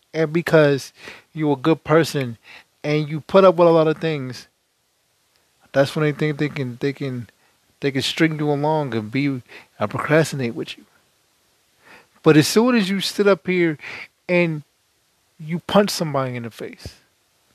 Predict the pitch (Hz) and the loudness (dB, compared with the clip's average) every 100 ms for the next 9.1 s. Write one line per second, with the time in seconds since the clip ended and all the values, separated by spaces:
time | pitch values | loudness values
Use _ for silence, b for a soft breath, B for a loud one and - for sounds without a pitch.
0 | B B B B - - 226 226 180 190 | B B B B -4 2 4 4 4 0
1 | 170 - 175 160 165 160 160 135 - 170 | 0 4 6 6 6 6 2 0 -2 -2
2 | 165 151 147 139 156 147 143 160 170 135 | -2 -2 -4 -4 -4 -2 0 2 2 -2
3 | 127 B B B - 160 131 160 156 156 | -6 B B B -2 -2 2 2 4 4
4 | 151 - 156 175 170 170 170 156 139 180 | 4 2 6 6 4 0 2 2 0 -4
5 | 165 151 - 147 131 B B - - 147 | -4 -4 -8 -12 -12 B B -8 4 4
6 | 143 - 156 135 131 117 120 B B B | 4 2 0 0 0 -2 -4 B B B
7 | - 151 - 160 156 170 175 180 170 175 | -4 -4 -2 -2 4 8 10 8 6 4
8 | 175 165 156 175 175 160 175 160 139 - | 2 0 -4 -2 -2 -4 -6 -2 -2 -2